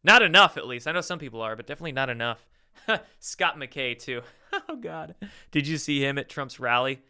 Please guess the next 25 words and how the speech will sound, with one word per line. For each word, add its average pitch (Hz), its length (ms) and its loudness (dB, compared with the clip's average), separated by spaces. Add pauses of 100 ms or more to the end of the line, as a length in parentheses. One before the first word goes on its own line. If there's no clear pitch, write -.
(340)
Trump's 135 400 -10 (160)
<laughs> - 180 -8
over 147 100 -4
the 143 120 -6
weekend. 139 360 -8 (320)
<laughs> - 80 -16 (520)
What 139 160 -2
a, 117 100 -2 (580)
what 131 120 -12
a 120 60 -12
clown 120 340 -8
show 127 180 -4
he 123 140 -4
is. 123 100 -4 (300)
All 175 100 6
right, 175 180 10
Hillary 214 300 6
Clinton 208 360 -4 (460)
said 202 420 4
that 139 100 -4
she - 260 -2
will 175 480 2 (280)
never 139 640 2 (160)
be 160 220 2
out - 400 6